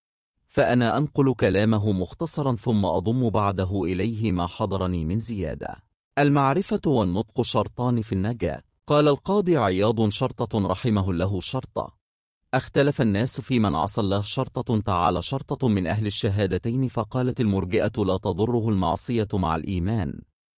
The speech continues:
وقالت الخوارج: "تضره ويكفر بها"، وقالت المعتزلة: "يخلد في النار إذا كانت معصيته كبيرة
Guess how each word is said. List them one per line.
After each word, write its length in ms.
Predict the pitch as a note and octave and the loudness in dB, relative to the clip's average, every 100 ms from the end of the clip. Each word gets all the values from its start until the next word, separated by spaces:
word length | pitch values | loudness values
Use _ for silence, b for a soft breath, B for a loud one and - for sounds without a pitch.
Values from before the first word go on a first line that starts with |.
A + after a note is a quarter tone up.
| _ | _
وقالت 520 | G#2 G2+ - B2 B2 | 0 0 2 0 0
الخوارج: 720 | A#2 - G#2 G2+ B2 B2 G#2+ G#2 | -4 -2 2 2 2 0 0 -2
"تضره 540 | - E2+ G#2+ G#2+ F#2 | 0 0 0 0 0
ويكفر 760 | F#2+ E2 E2 E2 B2+ - G#2+ F2 | 0 0 -2 -2 -6 -6 -6 -4
بها"، 420 | F#2+ F#2 E2 - _ _ _ _ _ _ _ _ _ _ _ - | -4 -6 -8 -12 _ _ _ _ _ _ _ _ _ _ _ -4
وقالت 560 | A#2+ C3+ - A3 G#3+ C#3+ | 0 0 0 -2 0 2
المعتزلة: 680 | A2 F#2+ G2+ A#2 A2+ G#2 G#2 | 2 2 0 0 2 0 0
"يخلد 480 | G2 G2 - A#2 G#2 | 0 -2 0 0 0
في 80 | G#2+ | -2
النار 320 | F#2 G2+ B2 | 0 0 0
إذا 340 | G2+ G#2+ G2 | 0 0 0
كانت 400 | F#2 A#2 A2 G#2 | 0 0 0 0
معصيته 760 | G#2 F2+ - A2 G2+ A2 G2+ G2+ | 0 0 0 0 0 -2 -2 0
كبيرة 480 | G#2+ E2+ A2+ C3+ | 0 0 -2 -2